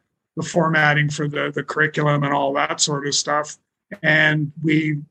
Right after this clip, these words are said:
we worked together. We trained a large number of people over the course of probably seven or eight years, I guess it would be. Um, and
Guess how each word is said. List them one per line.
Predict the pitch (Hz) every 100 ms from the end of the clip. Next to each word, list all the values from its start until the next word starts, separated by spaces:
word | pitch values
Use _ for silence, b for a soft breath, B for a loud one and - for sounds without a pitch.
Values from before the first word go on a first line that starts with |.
| _ -
we | 156
worked | 156 160 -
together. | 160 151 156 190
We | 165 151
trained | 147 160 160 156 147
a | 147 -
large | 135 135 147 160 165 -
number | 160 151 147
of | 143 -
people | 170 151 - 143 143 143 _ _ _ _ -
over | 156 151 151
the | 147
course | - 151 147 156
of | 143 139 135 - - _ _ _ _ _ _ _ _ _ _ _ _
probably | - 147 151 139 143 139 139 135 131 - _ _ _ _ _ _ _ _ _ _ _ _ _
seven | - - 143 147
or | 143
eight | 147 147
years, | 143 143 156 165
I | 151
guess | 147 156 170
it | 165
would | 151 151
be. | 165 180 175 _ _ 190 196
Um, | 143 143 143 143 139 _ _ _ _ _
and | 156 156 156 156 147 147